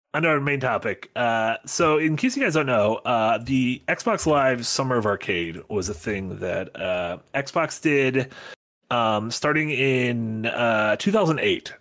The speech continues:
And so for about a month or two every summer, starting in two thousand eight, it used to be, like, July and August,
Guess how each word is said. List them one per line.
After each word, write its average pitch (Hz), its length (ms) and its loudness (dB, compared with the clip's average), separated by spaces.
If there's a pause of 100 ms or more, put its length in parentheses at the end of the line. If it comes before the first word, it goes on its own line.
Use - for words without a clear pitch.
(120)
And 104 140 -4
so 101 420 4
for 98 720 0
about 117 320 0
a 107 40 -2
month 151 340 2
or 202 80 2
two 143 520 4
every 147 220 2
summer, 123 400 2
starting 131 280 0
in 131 60 -2
two 139 120 -2
thousand 123 260 2
eight, 92 160 -2
it 92 60 -10
used 123 180 2
to 139 80 -4
be, 139 100 4
like, 123 160 2
July 107 280 0
and 107 80 -2
August, 95 480 -2